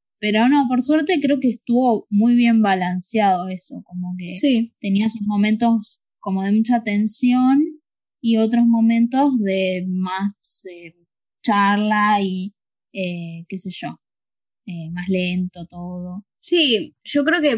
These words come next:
Speaker 2: ponele, para mí las primeras, no sé, dos horas se me hicieron súper livianas. O sea, yo estaba fascinada con lo que estaba viendo.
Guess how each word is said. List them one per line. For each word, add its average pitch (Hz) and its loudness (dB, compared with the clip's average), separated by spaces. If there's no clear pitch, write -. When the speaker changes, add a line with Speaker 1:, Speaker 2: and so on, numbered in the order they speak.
Speaker 2:
ponele, 233 0
para 208 2
mí 269 2
las 208 0
primeras, 226 2
no 220 -2
sé, 202 0
dos 214 0
horas 240 0
se 220 0
me 196 2
hicieron 247 2
súper 240 0
livianas. 190 0
O - -20
sea, 202 2
yo 226 -4
estaba 226 0
fascinada 196 -2
con 180 -4
lo 170 0
que 180 -4
estaba 190 0
viendo. 185 -6